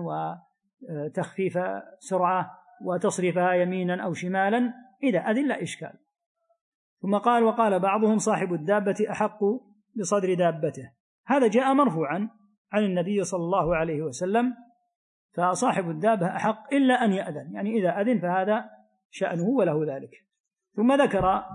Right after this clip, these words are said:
أن عكرمة، هذا فيه اختصار، هنا قوله: ذكر شر، شر الثلاثة عند عكرمة، المعنى أن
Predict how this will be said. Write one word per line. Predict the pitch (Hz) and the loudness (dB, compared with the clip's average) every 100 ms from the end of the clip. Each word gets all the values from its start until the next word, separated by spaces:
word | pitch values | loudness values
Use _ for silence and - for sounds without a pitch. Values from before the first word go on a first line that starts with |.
| - - _ _ 208 | -18 -20 _ _ 2
أن | 202 | 4
عكرمة، | 202 240 214 202 202 196 | 4 0 0 0 0 0
هذا | 269 262 196 | 2 2 4
فيه | 240 | 2
اختصار، | - 214 - 147 - _ _ | 2 -2 -2 -4 -8 _ _
هنا | 185 196 208 208 | -6 -4 -4 -2
قوله: | 185 180 180 220 | -2 0 0 0
ذكر | 190 165 | 0 -2
شر، | - 202 175 - - - | 0 -2 -2 -8 -12 -12
شر | - 202 190 | -6 -2 -2
الثلاثة | 165 160 165 196 180 202 - _ _ _ - | -2 -2 0 0 0 -2 -6 _ _ _ -2
عند | 196 170 | 2 2
عكرمة، | 156 - 127 113 - _ _ _ | 0 -2 -8 -14 -20 _ _ _
المعنى | 220 247 226 226 233 277 - - _ _ - | 0 2 4 2 2 -2 -10 -20 _ _ -4
أن | 202 190 | -2 0